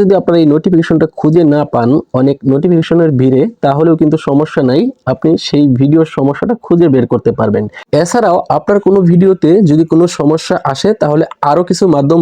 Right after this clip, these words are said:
রয়েছে, সেই মাধ্যমগুলি দিয়েও কিন্তু আপনি খুঁজে বের করতে পারবেন। আমি সবগুলির মাধ্যমে দেখিয়ে দিব, ওকে? তো এখান থেকে দেখেন থ্রি ডট মেনু রয়েছে, আমি যদি এটার উপরে ট্যাপ করি, ট্যাপ করার পর এখন এইখান থেকে আমরা যদি নিচের দিকে চলে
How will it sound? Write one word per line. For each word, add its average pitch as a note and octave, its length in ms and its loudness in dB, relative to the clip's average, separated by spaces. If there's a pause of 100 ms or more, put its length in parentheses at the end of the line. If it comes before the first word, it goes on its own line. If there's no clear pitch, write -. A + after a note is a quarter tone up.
রয়েছে, C3 200 0 (120)
সেই E3 140 2 (120)
মাধ্যমগুলি D#3+ 480 2
দিয়েও D3 180 2
কিন্তু C#3 220 0
আপনি D#3 120 2 (120)
খুঁজে F3+ 300 2
বের B2 180 2
করতে A#2+ 260 -2
পারবেন। A2+ 240 0 (140)
আমি E3+ 200 2
সবগুলির E3 440 2
মাধ্যমে D#3+ 280 2 (140)
দেখিয়ে C3 300 0
দিব, A2+ 120 2 (120)
ওকে? G3+ 200 0 (460)
তো - 140 -4
এখান G3+ 220 0
থেকে F#3+ 180 2
দেখেন E3+ 180 2 (140)
থ্রি D#3 180 0 (100)
ডট D3 160 0 (120)
মেনু C#3+ 240 2
রয়েছে, B2 280 0 (240)
আমি C3+ 180 2
যদি B2+ 180 2 (240)
এটার D3+ 220 0
উপরে D3+ 140 -2 (100)
ট্যাপ C#3 160 0 (100)
করি, C#3+ 160 2 (300)
ট্যাপ D3 200 0
করার E3 280 0
পর C3 160 0 (300)
এখন E3+ 160 -2 (220)
এইখান D3 280 0
থেকে E3+ 220 0
আমরা C3 200 2
যদি C3 180 2 (200)
নিচের D3+ 300 0
দিকে C3 240 0
চলে C#3 160 2